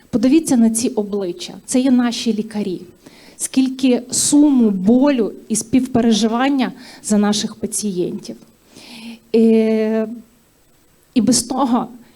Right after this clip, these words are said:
ні моя лікарня, ні педіатрія, а особливо специфічна орфанна, не може існувати. І тоді пацієнти розуміють також, що вони не одні в своєму горі. Війна продовжується,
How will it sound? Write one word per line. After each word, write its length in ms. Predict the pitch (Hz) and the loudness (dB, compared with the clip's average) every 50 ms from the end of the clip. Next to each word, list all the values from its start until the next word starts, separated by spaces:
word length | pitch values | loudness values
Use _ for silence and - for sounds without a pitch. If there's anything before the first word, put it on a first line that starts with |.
| _ _ _ - | _ _ _ 0
ні 140 | 247 269 277 | 2 4 4
моя 260 | 277 285 262 262 262 | 4 4 4 4 2
лікарня, 480 | 247 240 254 - 233 214 208 202 196 | 2 0 -2 -4 -6 -4 -4 -2 0
ні 160 | 196 220 254 262 | 4 4 4 4
педіатрія, 800 | 262 254 214 202 220 220 220 - - 220 220 220 220 - - 185 - - _ - | 4 2 2 2 2 2 0 -2 -2 -2 -2 -2 -2 -6 -10 -14 -18 -20 _ -6
а 60 | - | -4
особливо 460 | 208 208 - 214 196 226 226 220 220 | -4 -2 -2 0 2 4 4 4 4
специфічна 720 | 214 214 - - 202 - - - - 254 240 - - 208 160 - | 2 0 -2 -6 -8 -8 -8 -8 -6 -6 -6 -4 -6 -8 -6 -6
орфанна, 540 | - 196 - - 233 214 226 240 214 180 - - - - _ - - - - _ | -6 -8 -8 -6 -6 -4 -2 -2 -2 -4 -6 -12 -20 -20 _ -20 -20 -20 -10 _
не 140 | - 220 233 | 2 4 4
може 320 | 226 220 214 196 185 175 185 | 4 4 2 0 -4 -6 -8
існувати. 720 | - 208 - - 214 190 185 156 175 202 - - 226 - - _ _ _ _ - | -10 -8 -6 -4 -2 -2 -2 -4 -8 -12 -12 -14 -16 -16 -18 _ _ _ _ -8
І 60 | 226 | -4
тоді 200 | - 294 233 285 | -2 2 2 2
пацієнти 500 | 277 277 254 262 - 269 294 277 254 247 | 2 0 0 0 2 2 2 2 2 0
розуміють 500 | 220 208 208 220 220 220 220 220 220 220 | 0 0 0 0 0 0 0 -2 -2 -4
також, 460 | - 202 - - 190 180 175 - - - - - - - | -6 -6 -6 -6 -8 -8 -8 -10 -16 -20 -20 -20 -20 -20
що 200 | - - - 233 | -16 -10 -8 -4
вони 220 | 208 226 226 247 247 | 0 2 4 6 6
не 160 | 247 247 233 | 6 6 6
одні 300 | 233 240 233 233 247 277 | 6 4 4 4 2 2
в 60 | 269 | 2
своєму 380 | - - - 214 208 202 208 202 | -2 -6 -6 -6 -4 -4 -6 -6
горі. 400 | 165 170 180 160 165 165 180 190 185 - - - - - - _ _ _ _ _ _ _ _ _ _ _ _ _ _ _ _ _ _ _ _ _ _ _ _ _ _ _ _ _ _ _ _ _ _ _ _ _ _ _ _ _ _ _ _ _ _ _ _ - - _ _ _ _ _ - - - - - - - - - - - - - _ _ _ _ _ _ _ _ _ | -8 -6 -6 -6 -4 -6 -6 -10 -12 -16 -20 -20 -20 -20 -20 _ _ _ _ _ _ _ _ _ _ _ _ _ _ _ _ _ _ _ _ _ _ _ _ _ _ _ _ _ _ _ _ _ _ _ _ _ _ _ _ _ _ _ _ _ _ _ _ -20 -20 _ _ _ _ _ -20 -20 -20 -20 -20 -20 -20 -20 -20 -20 -20 -20 -20 _ _ _ _ _ _ _ _ _
Війна 220 | - 285 302 381 403 | -2 0 0 0 0
продовжується, 800 | 381 370 294 254 294 320 311 - 302 330 330 320 - 330 330 | 0 -2 -2 0 -2 -2 -2 -2 -2 -2 -2 -2 -2 -4 -4